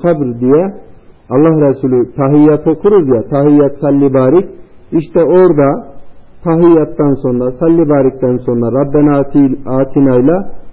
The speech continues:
bazen bu duaların yerine Allah Resulü, "Allah'ım ben sana kabir azabından sığınırım." diye de dua eder imiş. Kıymetli kardeşlerim,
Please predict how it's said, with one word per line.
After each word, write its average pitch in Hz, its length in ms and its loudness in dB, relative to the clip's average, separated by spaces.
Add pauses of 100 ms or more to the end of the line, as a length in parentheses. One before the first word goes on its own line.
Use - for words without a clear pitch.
bazen 170 580 2 (160)
bu 190 160 -2
duaların 160 560 4 (100)
yerine 143 440 2 (400)
Allah 151 420 0
Resulü, 139 540 0 (400)
"Allah'ım 147 600 2
ben 151 260 0
sana 135 240 0 (120)
kabir 147 260 2 (160)
azabından 127 720 0 (520)
sığınırım." 131 840 2
diye 127 320 2
de 165 260 0 (420)
dua 143 360 0
eder 131 360 0
imiş. 110 340 -2 (480)
Kıymetli 147 540 0
kardeşlerim, 120 720 0